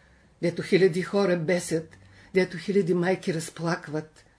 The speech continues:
дето хиляди братя и сестри се развращават и опропастяват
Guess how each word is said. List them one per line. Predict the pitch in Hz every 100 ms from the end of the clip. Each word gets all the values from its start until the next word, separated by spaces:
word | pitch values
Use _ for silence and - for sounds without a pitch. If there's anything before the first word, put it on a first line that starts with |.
| _ _
дето | 175 175 190
хиляди | - - 302 269 202
братя | 196 190 202 196 202
и | 190
сестри | - 180 - - 185 202
се | -
развращават | 175 160 170 165 - 190 208 196 175 170 -
и |
опропастяват | 190 170 180 165 170 - 196 196 180